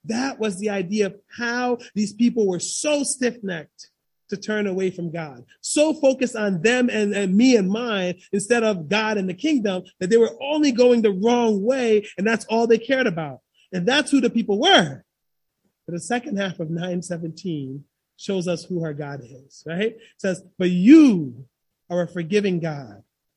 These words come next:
gracious and compassionate, slow to anger and abounding in love. Therefore, you did not desert them."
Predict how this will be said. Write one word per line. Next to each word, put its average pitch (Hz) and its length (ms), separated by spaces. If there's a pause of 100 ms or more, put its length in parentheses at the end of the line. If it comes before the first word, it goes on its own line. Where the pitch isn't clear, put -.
(320)
gracious 233 680
and 190 160
compassionate, 151 760 (320)
slow 247 420
to 220 240
anger 160 560 (180)
and 165 120
abounding 180 640
in 151 260
love. 131 320 (600)
Therefore, 185 680
you 190 640 (180)
did 151 160
not 165 480 (680)
desert 151 560 (260)
them." 120 540